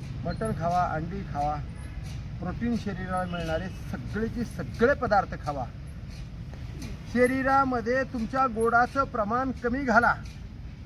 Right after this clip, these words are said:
गोड जास्त खाऊ नका. बारा सण असतात, सणा दिवशीच गोड खावा. दररोज गोड खाचाल तर शुगर होईल आणि व्यायाम करून सुद्धा त्याचा फायदा होणार नाही,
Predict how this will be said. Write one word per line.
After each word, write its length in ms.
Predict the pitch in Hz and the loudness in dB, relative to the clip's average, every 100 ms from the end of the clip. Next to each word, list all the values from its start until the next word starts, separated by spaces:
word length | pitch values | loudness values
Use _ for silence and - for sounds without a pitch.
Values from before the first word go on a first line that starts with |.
| - - - - 151 | -12 -12 -12 -10 -2
गोड 280 | 202 262 277 | 4 4 4
जास्त 460 | 202 247 277 - 285 | 2 4 4 0 -6
खाऊ 280 | 180 233 285 | -2 -2 0
नका. 420 | 269 254 285 254 156 - - - - - - - - | 2 6 8 8 6 -8 -12 -12 -12 -12 -12 -6 2
बारा 360 | 214 240 269 | 2 4 2
सण 260 | 262 262 262 | 2 0 4
असतात, 380 | 269 - 269 285 - | 4 2 -2 -6 2
सणा 280 | 240 247 269 | 4 4 2
दिवशीच 420 | 247 254 - 240 | 0 -2 -2 -4
गोड 280 | 233 269 254 | 0 0 2
खावा. 340 | 208 247 247 165 - - - - - - | 4 8 8 6 -4 -12 -10 -10 -10 -4
दररोज 540 | 240 240 240 285 302 247 - 190 | 0 0 2 4 4 2 -8 -2
गोड 260 | 233 269 277 | 2 2 2
खाचाल 440 | 202 220 262 277 269 - | 0 2 6 6 4 0
तर 120 | 254 | -2
शुगर 580 | 233 - - 226 240 277 | -4 -8 -6 -2 2 2
होईल 320 | 214 233 220 - - - - - | 0 -2 -4 -6 -8 -8 -8 0
आणि 180 | 180 226 | 2 2
व्यायाम 500 | 190 214 247 285 302 | 4 4 6 4 2
करून 300 | - 247 269 | 0 0 0
सुद्धा 280 | - 208 247 | -2 0 0
त्याचा 240 | 240 226 | 0 0
फायदा 320 | 214 185 185 | 0 -2 0
होणार 240 | 175 170 160 | 0 0 0
नाही, 140 | 160 | -2